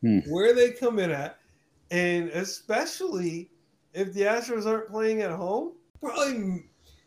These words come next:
Speaker 2: make the World Series. I
Speaker 1: Hmm.
Speaker 2: have been very clear. I don't think it matters if the Astros make or win the division.
Speaker 1: Well, some things are gonna have to change for them to
Speaker 2: Yeah.
Speaker 1: make this run. Let's, let's, let's be honest. Uh, they gotta get better starting pitching,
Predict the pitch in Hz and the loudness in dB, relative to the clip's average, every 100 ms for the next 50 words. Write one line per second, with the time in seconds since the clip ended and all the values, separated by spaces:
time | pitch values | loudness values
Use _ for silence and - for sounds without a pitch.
0 | - 214 294 302 208 190 233 254 247 269 | -2 0 0 -2 -2 6 8 6 2 -2
1 | 381 370 - - - - - - - - | -2 -2 -4 -4 -4 -4 -6 -8 -8 -8
2 | - - - - - - - 220 - - | -2 -2 -2 -2 0 0 4 6 6 4
3 | 247 226 190 220 233 - 208 214 196 170 | 2 0 2 0 2 0 2 4 4 2
4 | 160 139 120 - 175 196 - 165 175 160 | -2 -6 -10 -4 -2 -2 -4 -4 -4 -6
5 | - - - - _ - 160 156 165 160 | -14 -18 -20 -20 _ -16 -10 -2 2 2
6 | 151 143 143 143 143 151 147 151 143 127 | 0 -6 -8 -4 -2 -2 -4 -6 -8 -6
7 | 120 117 131 143 120 - _ _ _ _ | -8 -6 -4 -6 -6 -14 _ _ _ _
8 | _ _ - 151 151 135 160 151 147 131 | _ _ -6 -2 -2 -2 -4 -4 -6 -8
9 | 135 117 - _ _ _ - 120 127 175 | -8 -10 -12 _ _ _ 4 6 6 8
10 | 190 147 151 139 131 113 104 131 107 92 | 8 8 8 10 8 6 2 4 4 4
11 | - 98 95 90 90 95 82 85 85 73 | 2 2 4 4 2 0 -2 -2 -2 -2
12 | 67 98 92 - 101 - - 104 - 104 | -4 -4 -4 2 2 0 0 -2 0 2
13 | 92 85 78 - - 90 85 98 107 117 | 2 2 -2 -6 -6 -4 0 6 8 8
14 | 110 95 104 101 - 110 101 92 95 - | 6 4 4 4 2 2 2 2 -2 -2
15 | 98 90 | -2 -4